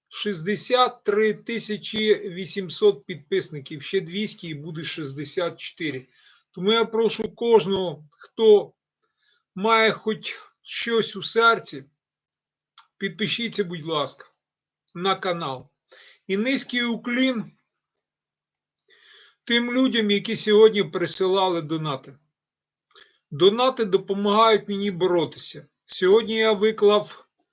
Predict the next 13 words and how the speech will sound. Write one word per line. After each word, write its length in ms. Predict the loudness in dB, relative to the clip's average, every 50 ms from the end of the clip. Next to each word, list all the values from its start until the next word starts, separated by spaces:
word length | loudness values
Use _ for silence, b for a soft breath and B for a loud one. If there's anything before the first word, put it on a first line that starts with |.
| _ _ _ _ _ -14
дев'ять 680 | -10 4 6 6 8 8 6 4 2 -4 -4 -6 -10
відео. 800 | -10 -8 -6 -4 -4 -4 -4 -4 -2 -2 -2 -2 -4 -10 -14 _ _ _ _ _
Дев'ять 640 | -14 -12 -4 0 2 2 2 2 0 -2 -4 -4 -10
відео 540 | -8 -6 -4 -4 -4 0 6 8 8 8 8
в 80 | 6
основній 640 | 2 0 0 0 0 -4 -6 -6 -4 -4 -2 -2 -2
сітці 520 | -2 -4 -4 -8 -10 -12 -8 -8 -8 -8 -6
каналу. 680 | -6 -4 -4 -4 -4 -4 -6 -6 -8 -10 -14 -18 _ _ _ _ _
Дев'ять. 680 | -18 -8 0 2 2 4 4 2 0 -2 -6 -6 -12 _ _ _ _ _ _ _ _ _ _ _ _ -8
І... 320 | -4 0 0 0 0 -2 -6 _ _ _ _ _ _ _ _ _ _ _ _ _ _ _ _ _ _ _ -2
Провожу 560 | 2 2 2 4 4 4 4 4 4 0 -4
третій 440 | -4 0 2 2 2 2 -2 -8 -8
стрім. 440 | -8 -8 -8 -10 -10 -10 -12 -14